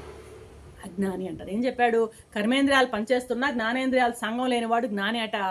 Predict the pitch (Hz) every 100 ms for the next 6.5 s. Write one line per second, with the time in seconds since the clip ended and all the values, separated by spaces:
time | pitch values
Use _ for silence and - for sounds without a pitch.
0 | 185 - - 240 254 339 320 330 320 240
1 | 262 277 269 233 269 220 220 269 285 294
2 | 277 262 262 247 233 247 294 320 262 -
3 | - - 240 247 233 233 220 208 214 185
4 | 175 - 180 180 214 185 185 180 175 170
5 | - 165 156 - 165 349 453 - - 165
6 | 180 175 147 151